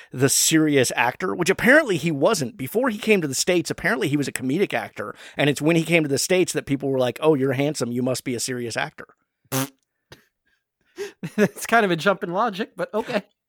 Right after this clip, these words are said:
Speaker 1: I'm, I, I kid you not. I heard an interview with him, I wanna say on the I D ten T podcast,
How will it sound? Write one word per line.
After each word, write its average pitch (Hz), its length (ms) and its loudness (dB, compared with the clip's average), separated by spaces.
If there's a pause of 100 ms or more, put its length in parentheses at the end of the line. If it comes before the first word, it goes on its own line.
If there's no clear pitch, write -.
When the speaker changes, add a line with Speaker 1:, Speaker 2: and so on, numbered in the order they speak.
Speaker 1:
I'm, 214 180 10 (120)
I, 170 240 10
I 143 60 10
kid 202 320 4
you 208 100 4
not. 196 220 8
I 135 120 4
heard 175 280 6
an 190 80 -2
interview 185 380 2
with 170 120 4
him, 165 220 2
I 143 100 4
wanna 160 280 4
say 160 300 6
on 143 200 4
the 143 120 0
I 135 160 4
D 143 160 2
ten 143 300 4
T 165 260 0
podcast, 120 760 -2